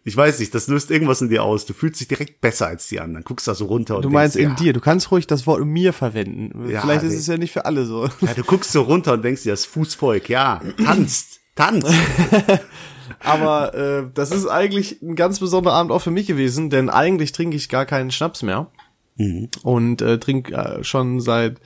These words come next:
Speaker 2: mehreren Jahren und auch da zu dem Zeitpunkt habe ich auch schon vier Jahre oder so keinen Schnaps mehr getrunken. Äh, aber konsequent auch tatsächlich. Und für den David,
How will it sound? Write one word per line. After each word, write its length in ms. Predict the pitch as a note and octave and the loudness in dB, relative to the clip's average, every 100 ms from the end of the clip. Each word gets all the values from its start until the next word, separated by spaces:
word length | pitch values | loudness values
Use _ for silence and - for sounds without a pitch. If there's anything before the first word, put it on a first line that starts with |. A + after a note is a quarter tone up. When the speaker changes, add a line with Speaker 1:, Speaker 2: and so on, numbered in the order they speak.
| - _ _ | -20 _ _
Speaker 2:
mehreren 340 | A#2+ C#3 B2+ | 0 2 2
Jahren 380 | A2+ G#2+ B2 C#3+ | 4 4 4 4
und 140 | C3+ - | 2 0
auch 160 | B2+ | 0
da 240 | B2+ C3 C#3+ | 4 4 4
zu 140 | - | 0
dem 200 | A#2+ D3+ | -2 -2
Zeitpunkt 360 | D3 C#3+ C#3 C#3+ | 2 0 0 -4
habe 100 | A#2+ | -4
ich 120 | B2 | -4
auch 120 | B2+ | -4
schon 280 | - C#3+ C#3 | -4 -4 -6
vier 280 | - D#3+ D3+ | -8 -2 0
Jahre 300 | C#3 C3+ D#3 | 2 2 2
oder 200 | D3 C#3+ | 0 -2
so 180 | C3+ C3+ | -4 -6
keinen 200 | D3 C3 | -6 -6
Schnaps 300 | - C3 - | -6 -8 -6
mehr 120 | C#3 | -6
getrunken. 540 | B2+ - C3 B2 D#3 - - - - - - _ | -6 -6 -8 -8 -12 -14 -20 -20 -18 -20 -20 _
Äh, 80 | - | -2
aber 320 | B2+ A#2 B2 | 4 4 4
konsequent 560 | A#2+ D3 C3+ C3 C#3+ C#3 | 2 0 0 -2 -2 -4
auch 100 | G#2+ | -6
tatsächlich. 680 | A2+ A2 G#2+ A2 B2 - - _ _ _ _ _ | -8 -6 -8 -6 -8 -8 -16 _ _ _ _ _
Und 460 | C3+ C3+ C#3 C#3+ - | 0 2 2 -2 -8
für 200 | - G#3+ | -2 0
den 140 | A3 F#3+ | 2 4
David, 540 | F#3 F#3 D3+ E3 - | 6 6 4 0 -4